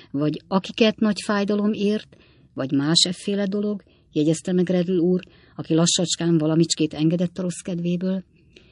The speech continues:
„Ilyen embereknek való a falusi élet.” „A falu”, tette hozzá körülnézve, „a sebzett szívnek való”,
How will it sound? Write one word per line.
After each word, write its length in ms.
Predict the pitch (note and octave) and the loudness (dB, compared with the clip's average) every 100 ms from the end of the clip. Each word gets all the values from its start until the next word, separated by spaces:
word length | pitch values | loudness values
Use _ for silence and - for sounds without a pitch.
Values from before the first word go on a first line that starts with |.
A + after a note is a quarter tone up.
| _ _ _ | _ _ _
„Ilyen 260 | D#4+ A3+ E3 | 8 10 8
embereknek 560 | D#3+ D#3 E3+ E3 D3 | 6 2 0 0 2
való 360 | D#3 D#3 D#3+ F#3+ | 2 4 2 0
a 80 | F3+ | -4
falusi 480 | - F#3+ B2+ - D3+ | 0 2 2 0 -2
élet.” 540 | C#3+ C#3+ D3+ _ _ _ _ _ - _ _ | -8 -12 -16 _ _ _ _ _ -20 _ _
„A 80 | - | -12
falu”, 360 | - F#3+ A3 C4+ - _ _ _ _ _ _ _ - | -2 4 6 6 2 _ _ _ _ _ _ _ -16
tette 280 | - D3 - | -12 -8 -4
hozzá 360 | C#3+ D3 C#3 C#3+ | -2 -2 -4 -6
körülnézve, 920 | - D3+ F3 F#3+ G3 F#3+ F#3+ G3 F#3 _ _ _ _ _ _ | 0 2 4 4 4 2 0 -2 -4 _ _ _ _ _ _
„a 80 | E3+ | 0
sebzett 560 | - B3+ F3+ D3 C#3 | 4 6 4 2 -4
szívnek 480 | - D3 C#3 C#3 C3+ | -4 -4 -2 -2 -4
való”, 360 | D3 C#3 C#3 | -6 -6 -6